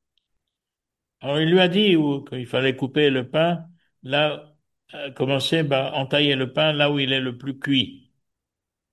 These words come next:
Évidemment, c'est pas le même endroit, selon qu'on a des, des fours comme eux, ils avaient des cou-, des fours sur lesquels on collait des espèces de pitotes sur les parois du, du four, ou c'est, ou les fours chez nous, ou,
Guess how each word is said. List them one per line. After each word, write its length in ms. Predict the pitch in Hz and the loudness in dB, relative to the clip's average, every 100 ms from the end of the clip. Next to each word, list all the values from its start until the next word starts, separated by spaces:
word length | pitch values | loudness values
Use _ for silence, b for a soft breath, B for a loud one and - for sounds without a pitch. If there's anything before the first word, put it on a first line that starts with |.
| _ _ _ _ _ _ b b b b | _ _ _ _ _ _ b b b b
Évidemment, 440 | 113 104 117 147 143 | -8 -4 -2 -2 -4
c'est 180 | - | -6
pas 160 | - 123 | -4 -2
le 80 | 117 | -2
même 200 | 117 117 | -4 -2
endroit, 720 | 117 110 127 147 156 - - _ _ | -4 -2 0 0 -2 -8 -20 _ _
selon 340 | - 117 120 | -10 -6 -6
qu'on 220 | 120 117 | -4 -6
a 180 | 113 113 | -2 -2
des, 540 | 107 107 104 104 104 - _ _ _ - | -2 -4 -4 -4 -8 -20 _ _ _ -12
des 180 | 110 110 | -8 -6
fours 380 | - 135 127 | 0 2 2
comme 220 | - 107 110 | 0 0 2
eux, 140 | 120 | 4
ils 140 | 110 | 2
avaient 280 | 107 107 117 | 0 0 0
des 140 | 117 - | -2 -8
cou-, 220 | 107 101 | -12 -10
des 140 | 101 | -10
fours 340 | - 110 113 104 | -8 -4 -2 -2
sur 180 | - | -2
lesquels 340 | 104 98 110 104 | -2 0 0 0
on 160 | 98 | -4
collait 420 | 98 - 113 110 101 | -8 -2 0 2 2
des 300 | 101 95 101 | 0 -2 -6
espèces 300 | 95 101 98 | -8 -8 -6
de 100 | 95 | -6
pitotes 720 | - 113 113 107 - - - _ b b b | -8 -6 -2 -4 -4 -16 -20 _ b b b
sur 200 | - 101 | -8 -4
les 100 | 95 | -4
parois 440 | 98 107 98 107 | 0 0 0 0
du, 440 | 101 98 95 98 98 | 0 -2 -4 -6 -8
du 120 | 95 | -10
four, 460 | 92 139 170 147 123 | -6 0 2 2 -2
ou 140 | 104 | -4
c'est, 520 | - 107 104 101 101 b b b b - | -4 -4 -4 -4 -6 b b b b -10
ou 100 | 98 | -2
les 120 | 98 | -2
fours 460 | 87 120 120 120 104 | 0 2 2 2 0
chez 200 | - 110 | 0 0
nous, 120 | 113 | 4
ou, 720 | 147 160 151 113 107 104 101 | 6 6 4 0 -4 -6 -10